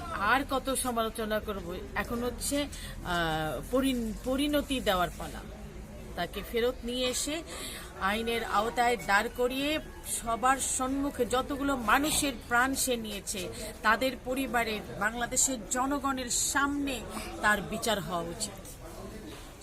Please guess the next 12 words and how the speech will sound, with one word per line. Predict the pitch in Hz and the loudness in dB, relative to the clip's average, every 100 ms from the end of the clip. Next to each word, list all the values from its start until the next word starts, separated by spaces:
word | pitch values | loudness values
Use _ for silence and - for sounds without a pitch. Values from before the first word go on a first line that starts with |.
| - | -4
তিনি | 254 247 240 226 | 0 2 2 2
হচ্ছে, | 247 381 - | 0 0 2
এই | 254 247 | 2 4
সরকার | - 214 226 254 220 | 4 4 2 2 4
ছিল | - 240 185 - | 2 2 0 -6
ফ্যাসিস্ট | - 208 - 269 - - | -4 -2 0 2 2 4
সরকার, | 214 208 190 190 - - - - - | 0 -2 -4 -4 -6 -14 -14 -14 -2
এক | 277 311 311 - | 8 8 8 2
চোখের | 277 - 233 | 0 4 2
সরকার | - 196 151 170 147 | 2 0 -4 -8 -8
ছিল। | - 156 160 - - - | -8 -8 -12 -14 -16 -4
এক | 220 240 | 2 2